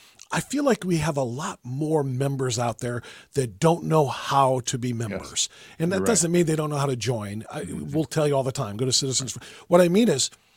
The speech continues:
Speaker 1: they don't have the words. They need
Speaker 2: Yeah.
Speaker 1: guidance. They just need a leader. And what you
Speaker 2: Yeah.
Speaker 1: just did was help lead. You gave them,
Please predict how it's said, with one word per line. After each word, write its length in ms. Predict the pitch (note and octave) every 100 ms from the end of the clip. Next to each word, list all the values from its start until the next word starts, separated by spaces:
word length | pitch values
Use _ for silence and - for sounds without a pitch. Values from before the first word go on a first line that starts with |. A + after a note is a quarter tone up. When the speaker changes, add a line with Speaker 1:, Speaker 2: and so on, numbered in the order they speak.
| _ _ _ _ _ _
Speaker 1:
they 300 | C3 B2+ E3+
don't 240 | E3 G3+ B3
have 240 | F#3 F3
the 60 | F3
words. 640 | D3 G3 F#3 D2 - - - _ _
They 140 | F3+
need 260 | F3+ G3 F3+
Speaker 2:
Yeah. 60 | C3 F3
Speaker 1:
guidance. 400 | G#3 B2+ E2+ -
They 140 | E3+
just 320 | D3 B3 -
need 140 | C#4+ B3
a 60 |
leader. 420 | G3 A3 G#3+ - - _ _ _ _ _ -
And 180 | F3 F3
what 180 | F3 F3
you 100 | B3
Speaker 2:
Yeah. 60 |
Speaker 1:
just 280 | B3 C4+ -
did 180 | B3 G3+
was 140 | F#3
help 220 | F#3+ F#3 D3+
lead. 360 | F#3+ C3+ D#2+
You 280 | G#2 F#3+ A#3+
gave 380 | G#3 A3 A3 D#3+
them, 480 | G3 E3 D#3 F3+